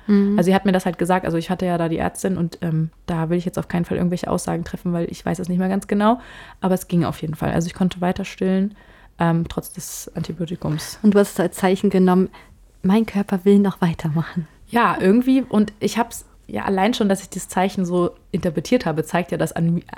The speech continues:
Speaker 2: irgendwas in mir noch gesagt hat, ich bin eigentlich noch gar nicht so weit. Weil sonst hätte ich vielleicht das Zeichen anders wahrgenommen.
Speaker 1: Und wie hast du es jetzt gemacht? Mit zwei Jahren hast du dann abgestillt, ne?
Speaker 2: Z-, jetzt gerade eigentlich erst, ne? Also
Speaker 1: Jetzt.
Speaker 2: wann, im Februar, glaub ich,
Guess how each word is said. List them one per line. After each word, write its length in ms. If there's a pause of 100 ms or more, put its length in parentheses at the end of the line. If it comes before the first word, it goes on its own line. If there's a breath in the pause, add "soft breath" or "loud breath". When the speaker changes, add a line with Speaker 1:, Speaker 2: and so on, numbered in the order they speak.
(140)
Speaker 2:
irgendwas 380
in 100
mir 140
noch 140
gesagt 280
hat, 100
ich 120
bin 120
eigentlich 220
noch 140
gar 140
nicht 120
so 140
weit. 300 (440 soft breath)
Weil 100
sonst 160
hätte 140
ich 80
vielleicht 240
das 120
Zeichen 240
anders 340 (1300)
wahrgenommen. 640 (240)
Speaker 1:
Und 100
wie 120
hast 140
du 40
es 80
jetzt 200
gemacht? 300 (180)
Mit 140
zwei 240
Jahren 280
hast 200
du 40
dann 140
abgestillt, 720
ne? 160 (260)
Speaker 2:
Z-, 180
jetzt 280
gerade 240
eigentlich 260
erst, 300
ne? 240
Also 240
Speaker 1:
Jetzt. 140
Speaker 2:
wann, 200
im 340 (220 loud breath)
Februar, 480
glaub 300
ich, 300